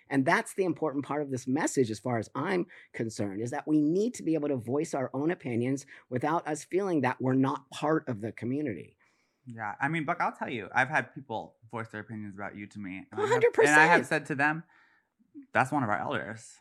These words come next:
Speaker 1: Thank you. I
Speaker 2: So
Speaker 1: appreciate
Speaker 2: you can
Speaker 1: that.
Speaker 2: say what you want about
Speaker 1: Say
Speaker 2: it.
Speaker 1: what you want.
Speaker 2: He's a pioneer.
Speaker 1: And I'm sitting here today, am I not? <laughs>
Speaker 2: And, and,
Speaker 1: So,
Speaker 2: and
Speaker 1: so
Speaker 2: I,
Speaker 1: it doesn't
Speaker 2: I admire
Speaker 1: matter.
Speaker 2: that.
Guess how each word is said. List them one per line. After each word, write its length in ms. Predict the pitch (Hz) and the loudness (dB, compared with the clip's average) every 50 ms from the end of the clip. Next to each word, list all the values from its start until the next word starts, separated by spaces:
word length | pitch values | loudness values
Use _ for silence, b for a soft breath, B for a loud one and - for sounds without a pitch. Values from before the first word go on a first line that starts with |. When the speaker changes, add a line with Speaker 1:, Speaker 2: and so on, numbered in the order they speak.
| _ _ | _ _
Speaker 1:
Thank 220 | 170 - 381 - | 2 2 2 2
you. 100 | - 127 | 2 4
I 120 | 127 123 120 | 4 4 4
Speaker 2:
So 40 | 135 | 2
Speaker 1:
appreciate 380 | - - 214 - - - 160 | 0 0 -2 0 2 4 4
Speaker 2:
you 60 | 127 | 4
can 60 | - 160 | 4 6
Speaker 1:
that. 40 | 113 175 | 4 4
Speaker 2:
say 40 | |
what 160 | 170 156 139 - | 4 4 0 -2
you 80 | 147 | 0
want 160 | 135 156 208 | 2 4 4
about 180 | 247 185 151 143 | 4 4 6 8
Speaker 1:
Say 80 | 160 165 | 10 10
Speaker 2:
it. 60 | 165 | 10
Speaker 1:
what 140 | 175 196 190 | 8 6 8
you 120 | 185 185 | 8 6
want. 180 | 175 170 190 - | 8 6 4 6
Speaker 2:
He's 120 | 135 131 135 | 6 6 6
a 40 | 139 | 4
pioneer. 400 | 131 147 139 139 143 160 180 156 | 8 8 8 10 8 8 6 6
Speaker 1:
And 140 | 160 160 | 8 8
I'm 120 | 170 170 151 | 8 8 8
sitting 320 | 135 - 175 185 196 190 | 6 6 6 8 8 8
here 140 | 196 190 185 | 8 6 6
today, 400 | - - 196 220 226 185 147 131 | 6 6 6 8 8 8 8 6
am 100 | 135 139 | 6 4
I 120 | 143 143 | 4 6
not? 320 | 143 143 156 180 208 262 - - _ - | 6 6 6 6 4 4 2 -2 _ 0
<laughs> 120 | 127 - | 6 10
Speaker 2:
And, 540 | 262 262 269 254 254 233 - 226 - - 233 | 12 12 12 12 12 12 12 10 8 8 8
and, 340 | 254 - 156 - - - - | 10 12 12 12 10 8 8
Speaker 1:
So, 180 | - 208 208 - | 12 12 12 12
Speaker 2:
and 180 | 139 143 139 - | 12 6 6 8
Speaker 1:
so 140 | 139 190 | 10 10
Speaker 2:
I, 40 | 190 185 | 10 8
Speaker 1:
it 60 | - | 10
doesn't 20 | 131 | 10
Speaker 2:
I 140 | 139 160 | 12 12
admire 300 | - - 202 165 170 196 196 | 12 10 10 10 10 10 10
Speaker 1:
matter. 100 | - 165 | 10 10
Speaker 2:
that. 260 | 156 170 165 - - | 10 10 10 8 2